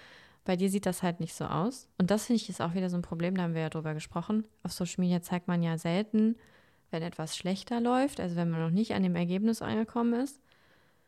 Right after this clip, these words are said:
So. Oder man zeigt sich nur aus der besten Perspektive. Ich meine, wenn ich mich filme, achte ich natürlich auch ein bisschen darauf, gerader zu sein.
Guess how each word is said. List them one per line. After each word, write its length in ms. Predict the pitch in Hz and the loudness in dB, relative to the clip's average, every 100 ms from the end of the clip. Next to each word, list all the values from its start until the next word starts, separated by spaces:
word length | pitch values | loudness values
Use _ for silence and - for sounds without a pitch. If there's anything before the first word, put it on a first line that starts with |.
| _ | _
So. 300 | - 233 285 311 _ _ _ _ _ | -2 2 2 -2 _ _ _ _ _
Oder 160 | 170 165 | -2 0
man 140 | 160 | 0
zeigt 260 | 165 165 165 | 2 0 0
sich 160 | - - | -4 0
nur 140 | 165 | 0
aus 120 | 160 | 0
der 120 | - 160 | 0 0
besten 300 | 160 - 165 | 0 0 0
Perspektive. 560 | 160 - 160 - 185 | 0 -2 -6 0 2
Ich 160 | 175 - | 2 2
meine, 160 | 165 | 2
wenn 80 | 165 | 2
ich 140 | 175 - | 0 0
mich 180 | 175 - | -2 2
filme, 400 | 180 185 185 190 - - | 2 4 2 0 -8 -6
achte 220 | 170 - | -4 -4
ich 120 | - - | -8 -4
natürlich 340 | 196 175 165 | -2 -2 2
auch 120 | - | 4
ein 80 | 190 | 6
bisschen 280 | 196 196 196 | 4 4 2
darauf, 380 | 185 180 185 - | 4 4 2 0
gerader 380 | - 170 202 214 | 2 4 6 4
zu 180 | - 208 | 2 2
sein. 400 | 202 208 240 | 4 6 6